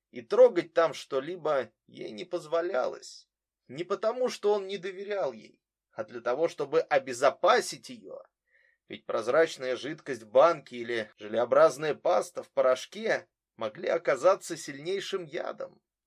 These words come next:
Попав на незащищённую кожу, они могли вызвать сильнейший ожог, а в открытую ранку смерть.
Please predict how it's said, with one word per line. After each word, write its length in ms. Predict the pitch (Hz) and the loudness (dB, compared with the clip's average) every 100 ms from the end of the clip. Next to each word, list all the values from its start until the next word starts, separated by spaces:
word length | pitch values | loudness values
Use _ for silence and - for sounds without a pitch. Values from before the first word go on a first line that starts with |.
| _ _ _ _ _ | _ _ _ _ _
Попав 460 | 110 - 185 185 165 | -6 4 8 8 4
на 160 | 151 | -10
незащищённую 1000 | 156 147 143 - 151 - 175 165 147 143 | -10 -10 -8 -8 -8 -2 0 0 -2 -6
кожу, 460 | - 175 170 117 117 | -2 0 0 0 -4
они 200 | 131 185 | -4 0
могли 360 | 170 165 196 170 | 0 0 -2 -4
вызвать 480 | 190 185 165 180 | -4 -4 -2 -2
сильнейший 720 | - - 123 139 170 160 156 156 | -4 -10 -10 -6 -4 -4 0 0
ожог, 640 | 139 151 254 - - _ _ _ _ _ | 0 -4 -6 -8 -14 _ _ _ _ _
а 140 | 127 | 0
в 60 | 160 | 2
открытую 640 | 160 185 240 - 185 156 | 2 0 -2 0 0 4
ранку 380 | 151 208 170 170 | 4 4 2 -12
смерть. 800 | - 147 254 - - - - | -12 -10 -6 -6 -8 -16 -20